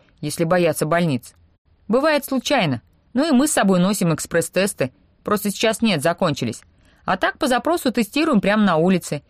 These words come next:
Если результат положительный, тут же рассказываем, куда идти, где получать терапию, зачем она нужна и так далее.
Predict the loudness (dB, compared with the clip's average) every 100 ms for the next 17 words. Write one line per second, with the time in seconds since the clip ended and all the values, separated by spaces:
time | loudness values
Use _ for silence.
0 | _ _ -2 0 2 2 2 2 0 0
1 | 0 0 0 2 2 2 0 0 0 0
2 | -2 -2 -2 -2 0 0 0 -2 -2 -2
3 | -2 0 0 0 -2 0 0 0 -2 -2
4 | -2 _ _ -8 -4 0 2 2 0 0
5 | -2 -2 -4 -2 0 0 -4